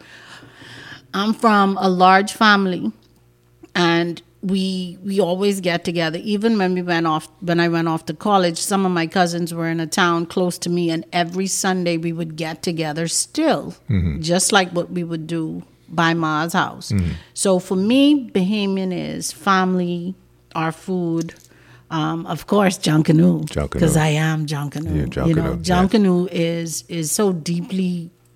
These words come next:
Speaker 1: um, embedded in, in, into who we are as Bahamians.
Speaker 2: Mm-hmm.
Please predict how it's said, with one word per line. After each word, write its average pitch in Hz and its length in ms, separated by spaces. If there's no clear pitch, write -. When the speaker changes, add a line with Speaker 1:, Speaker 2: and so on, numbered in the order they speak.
Speaker 1:
um, 165 280
embedded 160 600
in, 160 460
in, 165 380
into 170 280
who 233 180
we 180 240
are 165 280
as 160 160
Bahamians. 160 760
Speaker 2:
Mm-hmm. 78 280